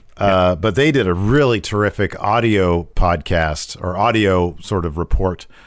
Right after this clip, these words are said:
Speaker 1: uh,
Speaker 2: Mm-hmm.
Speaker 1: on the entire thing. So, uh, be sure to check that out. It's, it's a really terrific listen. There's a lot more. It goes a lot more in depth in terms of, like, the, uh, mechanisms used and stuff like that. So
Speaker 2: Mm-hmm.
Speaker 1: check that
Speaker 2: Mm-hmm.
Speaker 1: out.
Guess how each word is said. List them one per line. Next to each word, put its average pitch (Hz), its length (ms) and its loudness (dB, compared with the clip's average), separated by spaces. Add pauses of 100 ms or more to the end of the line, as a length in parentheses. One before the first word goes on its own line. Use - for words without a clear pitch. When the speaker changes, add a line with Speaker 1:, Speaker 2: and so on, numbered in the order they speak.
(240)
Speaker 1:
uh, 92 260 0
Speaker 2:
Mm-hmm. 127 180 -2
Speaker 1:
on 123 240 2
the 107 100 2
entire 90 760 -2
thing. 85 480 -4 (340)
So, 98 340 0
uh, 92 180 4
be 104 140 0
sure 113 180 -2
to 95 80 0
check 92 220 -4
that 85 180 -2
out. 82 80 -4
It's, 85 140 -8
it's 101 180 -8
a 98 60 -4
really 90 320 -2
terrific - 400 -6
listen. 78 260 -8
There's 80 160 -6
a 85 60 -6
lot 85 200 -2
more. 85 200 -2
It 78 80 -8
goes 98 180 -2
a 85 60 -6
lot 87 200 -4
more 78 140 -10
in 80 120 -6
depth 90 260 -8
in 82 100 -6
terms 85 280 -8
of, 73 100 -10
like, 80 220 -8
the, 78 160 -10 (380)
uh, 85 140 -8
mechanisms 82 640 -4
used 73 160 -2
and 76 100 -2
stuff - 200 -6
like 73 140 -12
that. 69 180 -12 (400)
So 107 140 -4
Speaker 2:
Mm-hmm. 98 80 -4
Speaker 1:
check 87 180 -6
that - 80 -4
Speaker 2:
Mm-hmm. 78 100 -2
Speaker 1:
out. 71 100 -10